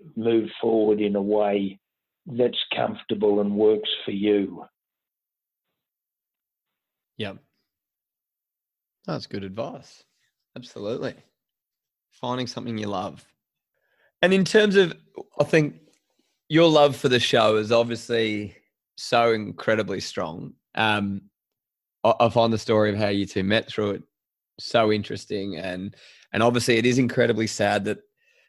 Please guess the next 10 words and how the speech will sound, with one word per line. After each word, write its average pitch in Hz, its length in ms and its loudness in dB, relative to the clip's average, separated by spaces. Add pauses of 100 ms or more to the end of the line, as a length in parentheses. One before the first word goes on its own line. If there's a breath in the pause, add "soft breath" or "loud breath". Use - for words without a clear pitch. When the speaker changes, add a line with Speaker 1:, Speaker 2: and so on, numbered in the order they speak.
(120)
Speaker 2:
the 107 60 -2
show 117 220 4
couldn't 123 260 0
go 113 140 6
ahead 107 320 2 (500)
this 120 360 0
year 123 240 6
as 113 180 2
planned, 107 580 -4
but 107 280 -2